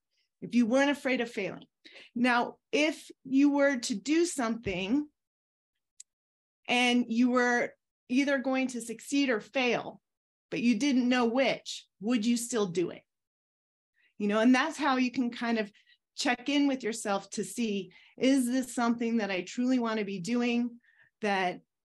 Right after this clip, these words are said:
whether I fail or succeed, it's just what I want to do, you know? So that's my, <laughs> my failure is a superpower. Use it, use it for good,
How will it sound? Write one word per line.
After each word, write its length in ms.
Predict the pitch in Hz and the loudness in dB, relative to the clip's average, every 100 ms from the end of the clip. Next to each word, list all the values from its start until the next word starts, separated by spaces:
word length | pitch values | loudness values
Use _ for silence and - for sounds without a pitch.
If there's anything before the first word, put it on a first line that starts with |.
| _ _ | _ _
whether 460 | 160 190 226 226 226 | -12 -4 0 0 0
I 180 | 196 190 | 0 -2
fail 440 | - 226 226 226 | -4 -4 -2 -2
or 120 | 208 | -2
succeed, 680 | 208 175 - 247 233 233 226 - _ _ | -4 -8 -8 -4 0 0 -2 -10 _ _
it's 240 | - 208 - | -8 -6 -6
just 240 | 220 - | -8 -6
what 140 | 220 208 | -4 -2
I 120 | 196 | -2
want 240 | 190 190 | -4 -6
to 60 | 180 | -8
do, 300 | 170 214 180 - _ _ _ _ - | -6 -4 -6 -10 _ _ _ _ -12
you 120 | 170 | -8
know? 340 | 160 175 220 - _ - _ _ _ _ _ - | -6 -6 -8 -12 _ -20 _ _ _ _ _ -10
So 380 | - 208 190 175 - _ - _ _ | 0 0 0 -4 -12 _ -20 _ _
that's 280 | 294 294 269 | -4 0 2
my, 480 | 254 233 226 220 - _ _ 262 | 4 4 2 0 -2 _ _ -10
<laughs> 180 | - | 0
my 580 | 320 427 349 359 262 302 320 | 4 4 4 4 4 2 2
failure 400 | 370 370 339 311 | 4 6 6 4
is 120 | 240 | 2
a 280 | 254 262 269 | -2 -2 -2
superpower. 720 | 262 233 226 202 190 185 180 _ _ _ _ _ _ _ _ - - - | -2 -6 -2 -2 0 -2 -6 _ _ _ _ _ _ _ _ -16 -16 -6
Use 360 | 208 262 240 | 2 4 4
it, 220 | 233 160 - _ _ _ _ _ _ | 0 -2 -6 _ _ _ _ _ _
use 220 | 214 233 262 | -4 -2 -2
it 180 | - | -4
for 100 | 240 | -4
good, 440 | 202 220 214 170 | 0 2 2 0